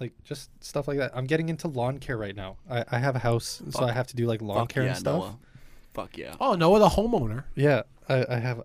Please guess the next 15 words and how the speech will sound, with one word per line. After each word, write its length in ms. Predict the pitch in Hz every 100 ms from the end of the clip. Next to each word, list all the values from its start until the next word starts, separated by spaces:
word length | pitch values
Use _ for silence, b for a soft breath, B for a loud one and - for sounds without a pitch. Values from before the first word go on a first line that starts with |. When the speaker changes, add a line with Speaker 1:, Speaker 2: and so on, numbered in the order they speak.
| -
Speaker 1:
I 40 |
have 140 | 113 120
a 60 |
house 260 | 131 160 -
now, 140 | 104
so 140 | - 117
now 100 | 117
I 40 |
have 160 | 120 120
to 120 | 123
do 260 | 113 117 123
things 680 | 131 113 110 104 - - _ - - -
like 300 | 113 110 - - - - - _ -
lawn 300 | 131 127 131
care, 340 | 127 104 101